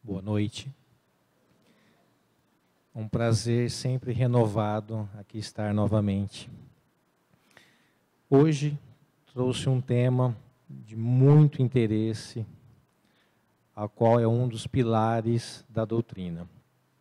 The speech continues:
Narra João, no seu evangelho, no capítulo três, havia um homem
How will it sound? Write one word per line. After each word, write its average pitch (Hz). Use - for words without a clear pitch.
Narra 165
João, 127
no 123
seu 165
evangelho, 120
no 113
capítulo 147
três, 113
havia 185
um 156
homem 139